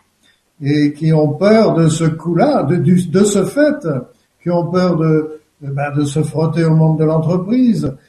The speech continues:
euh, de se frotter au, au changement, de se frotter, euh, euh,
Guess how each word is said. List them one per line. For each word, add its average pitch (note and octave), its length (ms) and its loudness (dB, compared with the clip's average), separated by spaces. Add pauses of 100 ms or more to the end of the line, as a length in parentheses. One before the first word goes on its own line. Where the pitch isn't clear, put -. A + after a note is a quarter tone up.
(260)
euh, D3 460 -2
de D#3+ 200 -2
se E3+ 240 -4
frotter F3 520 -2 (240)
au, D#3+ 240 -6
au D#3 120 0
changement, G#3+ 960 0
de D#3 160 0
se D#3+ 240 -4
frotter, E3+ 440 -6
euh, E3 400 0 (460)
euh, C#3 200 -2